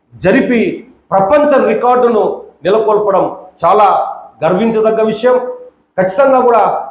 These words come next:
రాష్ట్ర ముఖ్యమంత్రి గారికి, పవన్ కళ్యాణ్ గారికి, బీజేపీ అధ్యక్షురాలు పురంధరేశ్వరి గారికి రాష్ట్ర ప్రజల తరఫున మీ కృతజ్ఞతలు తెలియజేస్తున్నాం.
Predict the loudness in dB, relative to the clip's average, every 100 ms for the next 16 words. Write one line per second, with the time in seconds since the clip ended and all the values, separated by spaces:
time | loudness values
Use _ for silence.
0 | -6 -2 -2 -2 -2 -2 -2 -2 0 0
1 | 2 0 0 -2 -4 -8 -2 0 2 2
2 | 2 2 0 -2 -2 -6 -8 -10 -12 -6
3 | -2 0 0 -2 -2 0 0 0 -2 -8
4 | -2 0 2 2 2 0 0 0 -2 -8
5 | -8 -6 -8 -14 -4 -2 0 0 0 2
6 | 2 2 0 0 0 0 -4 -8 -2 -2
7 | -2 -2 0 0 -2 -2 -2 -4 -6 -8
8 | -6 -6